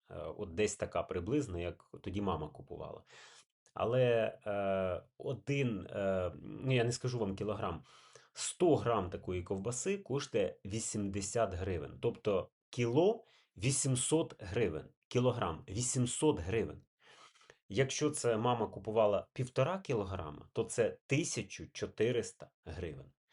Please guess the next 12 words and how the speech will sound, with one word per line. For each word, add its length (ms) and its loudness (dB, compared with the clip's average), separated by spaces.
Ви 60 -2
можете 260 -2
собі 240 -8
дозволити 640 -8
за 120 -8
тисячу 440 -10
чотириста 480 -8
гривень 300 -4
купити 280 -8
півтора 360 -4
кілограма 460 -4
ковбаси? 560 -8